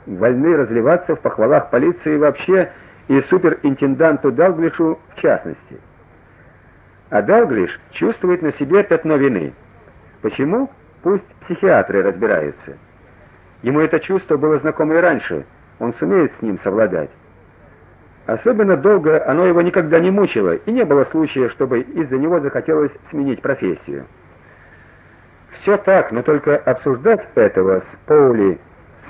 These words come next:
с Селией Келтроп он не намерен. Он встретился взглядом с тетей на другом конце комнаты. Она спокойно спросила:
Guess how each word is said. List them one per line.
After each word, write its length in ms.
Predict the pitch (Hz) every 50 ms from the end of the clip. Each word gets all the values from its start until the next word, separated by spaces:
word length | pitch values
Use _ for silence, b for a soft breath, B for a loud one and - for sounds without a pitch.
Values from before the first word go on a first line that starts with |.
| - - - -
с 40 |
Селией 300 | - 147 143 123 120 120
Келтроп 520 | 117 - 185 214 214 - 196 185 180 185 - - -
он 160 | 151 160 156
не 100 | 151 151
намерен. 440 | 156 156 139 110 90 78 76 67 62 - - - - - - - - - - - - - _ - - - - - - - - - - - - - - - - - - - - - - -
Он 160 | - 214 240 -
встретился 480 | - - 175 202 208 196 165 - 165
взглядом 560 | 131 107 - 131 165 175 160 151 151 143 131
с 300 | 113 - - - - -
тетей 300 | - 180 190 190 - 165 151
на 80 | 143
другом 300 | 117 123 117 123 160 156
конце 280 | - 143 135 - - 147
комнаты. 560 | 143 - 95 82 78 76 73 - 71 69 64 - - - - - - - - - -
Она 220 | 110 117 170 190
спокойно 440 | - - 160 156 - 143 147 147 143
спросила: 580 | 143 - 139 127 - - 95 82 76 71 65